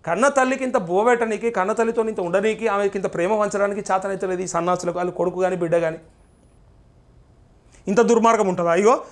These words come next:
తీసుకుపోయి ఇడిచిపెట్టిందట, కర్మకాండాలు చేయాల్సి వస్తుందని. మంచి తల్లి, రేపు పొద్దుగాల నిన్ను కూడా గట్లనే చేయాలి, నీకు కూడా ఇది అనుభవంలోకి రావాలి. మొన్న కూడా జగిత్యాల కాడ నేను ఒక వీడియో చూసిన, ఆ వీడియో చూపెట్టదు యాక్చువల్గా. అంటే కన్న తల్లి ఒక కన్న కొడుకుని,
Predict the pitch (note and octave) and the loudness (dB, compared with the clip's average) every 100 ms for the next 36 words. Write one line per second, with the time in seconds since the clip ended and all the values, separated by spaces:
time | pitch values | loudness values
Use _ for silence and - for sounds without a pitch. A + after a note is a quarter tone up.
0 | - B3 B3+ D4+ C#4+ - C#4+ C4 B3 G#3 | -12 -4 2 4 2 2 0 2 0 0
1 | G#3+ - - _ _ _ _ _ - A#3 | -4 -14 -20 _ _ _ _ _ 0 2
2 | C#4 D4 C#4+ C4 C4+ C4 B3 B3+ A#3+ A3 | 4 4 4 4 2 2 0 0 0 0
3 | G3 E3 A3 D4+ - C#4+ G#3+ - - G#3+ | -2 -6 -4 -2 2 4 4 2 0 0
4 | A3 G#3+ C4+ B3+ A3+ B3 C4+ C#4+ B3 B3 | 2 2 4 4 2 0 2 4 2 0
5 | B3+ A#3+ F#3 D3+ - _ _ _ _ _ | 2 2 2 -2 -10 _ _ _ _ _
6 | _ F#3+ A3 A#3+ A3+ G#3 A3 G#3+ F#3+ F3+ | _ -2 2 4 4 2 0 0 0 2
7 | F3 D3+ C#3 - _ F#3 A#3 C4 C#4 G#3+ | 2 0 -4 -16 _ 0 4 4 4 4
8 | A3 A3 B3+ A#3+ A3+ F3+ A3 - _ _ | 0 2 2 2 2 0 -2 -6 _ _
9 | F#3 A3 A3 A3 F#3+ E3 G#3 C4 A#3+ A3 | -4 0 2 2 2 2 2 2 2 -2
10 | G3 G#3 B3 - _ - F#3+ A#3+ A3+ A#3 | -2 -2 -4 -12 _ 0 2 2 2 2
11 | B3+ A#3+ F3+ D#3+ F3+ D3+ C3+ - _ _ | 2 2 0 -2 -4 -6 -10 -18 _ _
12 | _ _ _ _ G3 A#3+ A3+ G3+ - _ | _ _ _ _ 0 2 2 0 -10 _
13 | _ _ G#3 A#3+ C#4+ C#4+ D4 C#4 A#3 B3 | _ _ 0 2 4 4 2 0 0 0
14 | C#4+ C#4+ B3+ A#3 D#3 | 0 0 0 -2 -6